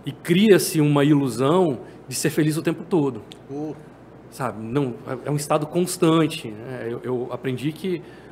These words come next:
Speaker 1: a vida é oxigênio, a gente precisa do oxigênio pra viver. E o oxigênio, a fórmula é O dois. Então eu traduzo O dois como objetivo e obstáculo. <laughs> Você tem que traçar um objetivo e lidar com os obstáculos até você chegar lá.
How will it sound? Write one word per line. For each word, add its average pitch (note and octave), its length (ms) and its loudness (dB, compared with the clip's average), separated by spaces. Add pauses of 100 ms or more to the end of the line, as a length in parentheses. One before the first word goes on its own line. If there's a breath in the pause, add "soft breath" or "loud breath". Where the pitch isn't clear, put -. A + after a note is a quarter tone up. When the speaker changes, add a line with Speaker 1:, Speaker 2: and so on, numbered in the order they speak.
(120 loud breath)
Speaker 1:
a C#3 80 2
vida E3 260 2
é F#3+ 60 10
oxigênio, F#3 460 0
a - 20 -2
gente B2+ 120 -6
precisa E3+ 380 0
do B2 180 -6
oxigênio B2+ 360 -6
pra A#2+ 120 -8
viver. A2+ 300 -6
E A#2 80 -4
o - 20 0
oxigênio, D3 420 -2
a - 20 -2
fórmula F3+ 300 2
é - 20 6
O G3 120 6
dois. D3+ 460 6 (540 loud breath)
Então C#3+ 120 4
eu D3+ 60 6
traduzo F3 460 8
O D#3 80 12
dois F3+ 240 8
como D#3 180 2
objetivo D3+ 480 0
e - 20 4
obstáculo. D#3+ 640 -2
<laughs> - 80 -10 (400 loud breath)
Você - 140 -6
tem E3+ 120 2
que F3 40 -6
traçar F#3 260 6
um E3+ 60 8
objetivo F3 600 6
e B3 40 6
lidar A3 320 6
com B3+ 60 4
os F#3 60 8
obstáculos F#3 600 4
até A3+ 160 4
você A3 160 -2
chegar C4+ 240 0
lá. A3 340 4